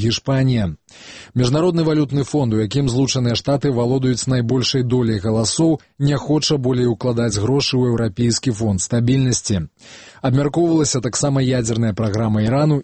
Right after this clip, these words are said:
і забурэнні ў арабскім свеце. У Егіпце сёння праводзяцца парламенцкія выбары, упершыню пасля звяржэння ў лютым прэзідэнта Хосні Мубарака. Старшыня найвышэйшай вайсковай рады фельдмаршал Хусейн Тантауі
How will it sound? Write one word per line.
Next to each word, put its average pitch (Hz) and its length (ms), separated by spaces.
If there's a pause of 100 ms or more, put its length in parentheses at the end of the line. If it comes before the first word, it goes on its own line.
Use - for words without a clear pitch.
і 160 120
забурэнні 120 720 (160)
ў - 80
арабскім 107 480
свеце. 107 560 (920)
У 151 160
Егіпце 175 400
сёння 160 340
праводзяцца 147 640
парламенцкія 131 800
выбары, 131 480
упершыню 135 720
пасля 143 240
звяржэння 117 560
ў 113 140
лютым 151 340
прэзідэнта 120 640
Хосні 113 560
Мубарака. 123 600 (600)
Старшыня 165 480
найвышэйшай 147 640
вайсковай 131 560
рады 147 240
фельдмаршал 127 640
Хусейн 127 560
Тантауі 120 480